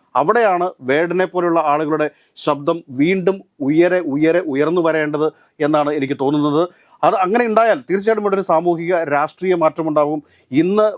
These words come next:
ഭരണത്തിൻ്റെ, അധികാരത്തിൻ്റെ ഗർവുമായിട്ട് നടക്കുന്ന പലരും വീടുകളിൽ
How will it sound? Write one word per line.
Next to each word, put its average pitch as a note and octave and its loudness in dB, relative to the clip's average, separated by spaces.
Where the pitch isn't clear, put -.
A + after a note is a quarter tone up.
ഭരണത്തിൻ്റെ, E3 0
അധികാരത്തിൻ്റെ D#3+ 0
ഗർവുമായിട്ട് F3+ 2
നടക്കുന്ന D#3+ -2
പലരും D#3+ 2
വീടുകളിൽ G3+ 0